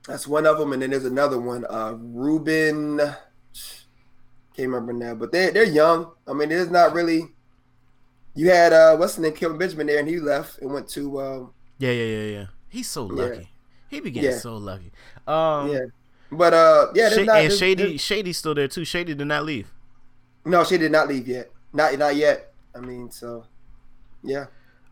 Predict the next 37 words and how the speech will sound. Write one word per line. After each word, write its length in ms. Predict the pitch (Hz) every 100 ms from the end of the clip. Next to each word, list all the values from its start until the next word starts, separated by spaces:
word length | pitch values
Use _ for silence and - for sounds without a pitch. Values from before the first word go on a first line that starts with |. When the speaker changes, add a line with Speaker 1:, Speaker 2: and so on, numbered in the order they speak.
| -
Speaker 2:
Uh, 640 | 131 131 131 131 135 131 - _ _ 120
John 380 | 120 143 175 180
Brown 300 | 180 180 165
went 140 | 160 156
from 220 | 151 147
Baltimore 400 | 156 151 147 139
to 60 |
Buffalo, 420 | 120 147 - 110 120
so 240 | 107 104 -
th-, 120 | - - -
he 100 | 147
got 240 | 135 - -
three 240 | 143 131
million 420 | 120 120 117 117 - - -
or 80 | -
three 280 | 113 139 135
years, 340 | 131 123 120
uh, 140 | 117 113
twenty-seven 440 | - 120 123 113
million. 280 | 117 117 127 - - - - - -
Speaker 1:
Mm-hmm. 420 | 127 127 143 190 - _ - _ _ _ -
Speaker 2:
Uh, 220 | 117 113 107
Cordell 500 | - 131 143 147 -
Patterson 480 | 175 175 - 147
is 140 | 131 120
now 440 | 135 135 127 127 -
in 140 | 123 117
New 180 | 117 147
England 240 | 151 123
for 100 | 107
two 240 | - 151
years, 260 | 135 131 120
Speaker 1:
Mm-hmm. 80 | 143
Speaker 2:
ten 180 | 170 135
million. 260 | 123 127 131 - -
Devin 300 | 160 190 202
Funchess 680 | - 190 175 - 107 - -